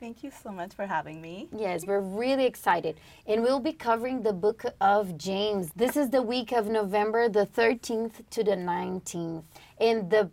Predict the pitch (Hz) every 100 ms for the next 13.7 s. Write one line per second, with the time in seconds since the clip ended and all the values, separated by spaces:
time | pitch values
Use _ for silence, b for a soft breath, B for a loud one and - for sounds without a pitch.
0 | _ - 233 269 302 262 294 233 214 -
1 | 214 190 160 - 185 202 254 277 - 233
2 | 190 160 185 185 208 247 254 - 190 185
3 | 196 170 175 151 - b b b b -
4 | 196 190 180 214 196 - 196 190 214 202
5 | 180 156 147 151 - _ _ _ _ 196
6 | 226 247 - 349 440 339 196 233 220 190
7 | 170 190 208 226 240 220 196 - 294 330
8 | - 233 226 247 262 226 196 190 190 202
9 | 190 208 202 208 196 B B B - 185
10 | 202 185 185 240 269 240 233 196 180 190
11 | 208 - 208 208 233 226 226 208 226 220
12 | - - 233 202 202 - 131 - - _
13 | _ _ 214 214 - 170